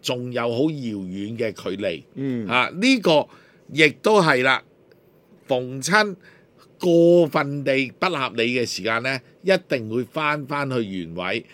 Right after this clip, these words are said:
Speaker 1: 甚至乎會低過合理價嘅。
Speaker 2: 嗯。
Speaker 1: 啊，咁所以，誒，點解我話樓市係會由高位起碼跌五成呢？
Speaker 2: 嗯。
Speaker 1: 呢個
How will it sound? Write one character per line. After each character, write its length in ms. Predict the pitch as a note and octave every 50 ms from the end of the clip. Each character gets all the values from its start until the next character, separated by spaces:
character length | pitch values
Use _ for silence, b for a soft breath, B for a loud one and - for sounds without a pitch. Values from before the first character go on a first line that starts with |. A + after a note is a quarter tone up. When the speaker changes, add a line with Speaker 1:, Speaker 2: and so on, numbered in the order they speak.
| b b
Speaker 1:
甚 400 | b - - D3 C3 B2+ C3 B2
至 140 | G2+ - A#2+ B2 B2 A#2 F#2 -
乎 300 | F2+ F2+ F2 F2 F2+ F#2+
會 100 | A2 A2+
低 580 | - _ - D3 C#3 B2+ B2+ B2+ B2+ B2+ B2+ A2 A2
過 260 | A#2 G2+ G2 F#2 E2+
合 200 | F2+ F#2+ E2 -
理 120 | - E2 E2+
價 260 | - G2 F2 E2 E2+
嘅。 160 | D2 E2 D#2+ - -
Speaker 2:
嗯。 300 | C#3+ C#3+ C#3 C3 A#2+ G#2+
Speaker 1:
啊， 200 | G#2+ A#2+ A#2+ A#2 -
咁 160 | - - A2 A2+
所 260 | - - D#3 D#3+ F#3+
以， 240 | G3 F3+ D#3 C#3 - B B B B B B
誒， 280 | - B2 B2+ B2+ B2 A#2+ - -
點 320 | C3 C3 D3 F3 A3 A3
解 280 | F3 C#3+ C3 C#3+ F3 E3
我 240 | C3 A#2 A#2+ C3 C3
話 280 | B2 A2+ G#2+ G2 - b b b b
樓 380 | - - A#2 A2+ G#2+ G#2+ A2+ A2+
市 220 | G2+ - - - A#2 A#2 B2+ C#3 C3 - _ _ _ _ -
係 460 | - A#2+ A#2 A#2+ B2+ B2 A#2 A2 A2+
會 140 | B2+ C3+ C3+
由 320 | C3 B2 G2 F2 F2 D#2 - b b b b b b b
高 140 | - F3+ F#3
位 460 | F3+ E3 D#3 A#2 A2+ A#2+ C#3 C3+ - - _ -
起 240 | - A#2 B2+ D3+ F3
碼 240 | F#3+ D3+ B2+ B2 A2 -
跌 200 | C3 C3 A#2 - -
五 100 | F2 G2 A2 A#2
成 340 | G#2+ - - F#2+ D#2 E2+
呢？ 240 | G#2 B2+ D3 D#3 D3+ B2
Speaker 2:
嗯。 220 | C3 C3 B2 A#2+
Speaker 1:
呢 140 | E3+ F#3+ F#3+
個 100 | E3+ D3+